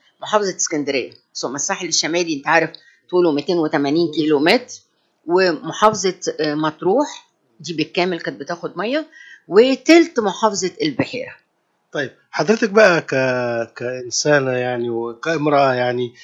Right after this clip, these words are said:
Speaker 2: طبعا زي ما قلت أنا الم-، المرأة دايما عندها مشاعر كده وفياضة وكده، وأنت بالليل كده لما بتيجي تنامي بالليل كده وتبتدي تفكري في ال-، في المواطن وفي الحياة، بتبتدي تفكري في إن أنا ممكن أكون مسؤولة عن مثلا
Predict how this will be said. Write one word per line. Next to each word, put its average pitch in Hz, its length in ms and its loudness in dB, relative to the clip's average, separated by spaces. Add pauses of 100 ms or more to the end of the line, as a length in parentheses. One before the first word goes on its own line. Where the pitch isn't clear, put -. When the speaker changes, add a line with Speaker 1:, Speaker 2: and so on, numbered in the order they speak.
(140)
Speaker 2:
طبعا 151 340 4
زي 151 160 6
ما 151 80 6
قلت 156 180 2
أنا 143 140 2
الم-، 131 200 0
المرأة 147 320 4
دايما 147 240 6
عندها 139 280 2
مشاعر 139 340 -2
كده 127 280 -4
وفياضة 120 680 -4
وكده، 98 220 -12 (480)
وأنت 208 280 0
بالليل 160 320 2
كده 123 640 0
لما 127 200 -4
بتيجي 185 300 -4
تنامي 160 340 0
بالليل 120 360 -6
كده - 300 -20 (340)
وتبتدي 185 440 -6
تفكري 160 500 2
في - 180 -6
ال-، 110 600 -8 (340)
في - 80 -8
المواطن 135 580 4
وفي - 180 -6
الحياة، 117 420 -4
بتبتدي - 360 -4
تفكري 190 560 0
في - 140 -4
إن 139 380 0 (580)
أنا 135 140 0
ممكن 165 280 4
أكون 160 240 2
مسؤولة 160 400 4
عن 120 340 2
مثلا 123 360 -4